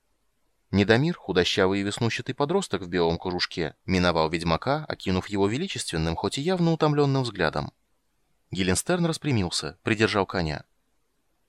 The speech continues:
«Позвольте вас, господин ведьмак», произнес он властно. «Слушаю». Геральт прижал лошадь каблуками, медленно двинулся рядом с канцлером за обозом.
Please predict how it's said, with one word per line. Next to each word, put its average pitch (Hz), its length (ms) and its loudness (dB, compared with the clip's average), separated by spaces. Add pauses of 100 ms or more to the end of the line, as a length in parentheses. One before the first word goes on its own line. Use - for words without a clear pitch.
(260)
«Позвольте 101 480 4
вас, 82 180 4
господин 90 440 0
ведьмак», 85 520 0
произнес 90 440 0
он 92 80 0
властно. 82 500 -2 (800)
«Слушаю». 123 580 -6 (460)
Геральт 165 300 0
прижал 143 340 0
лошадь 135 280 0
каблуками, 85 600 -2 (140)
медленно 87 420 2
двинулся 90 400 0
рядом 98 240 4
с - 60 -10
канцлером 147 500 -2
за 120 140 0
обозом. 80 420 -4